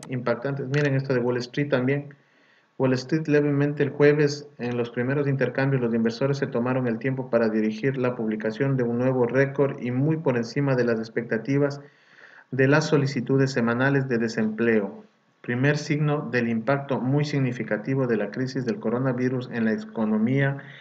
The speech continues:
estadounidense. Si bien las medidas de contención están aumentando en los Estados Unidos, las solicitudes semanales de desempleo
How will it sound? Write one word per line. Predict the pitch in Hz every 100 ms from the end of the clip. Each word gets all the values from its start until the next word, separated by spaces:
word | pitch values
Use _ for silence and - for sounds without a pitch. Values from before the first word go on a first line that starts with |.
| - _
estadounidense. | 131 135 127 120 113 110 110 107 - - - _ _ _ _
Si | - 135
bien | 131 165 151 120
las | 113
medidas | 117 117 139 147 123
de | 113
contención | 117 113 110 - 127 107
están | 107 127 131
aumentando | 139 127 113 120 120
en | 113
los | 107
Estados | 107 - 127 123
Unidos, | 120 123 131 120 -
las | 127 120
solicitudes | 127 110 - 110 147 151 143
semanales | 123 117 120 127 120
de | 113 101
desempleo | 101 - 104 - 131 127 123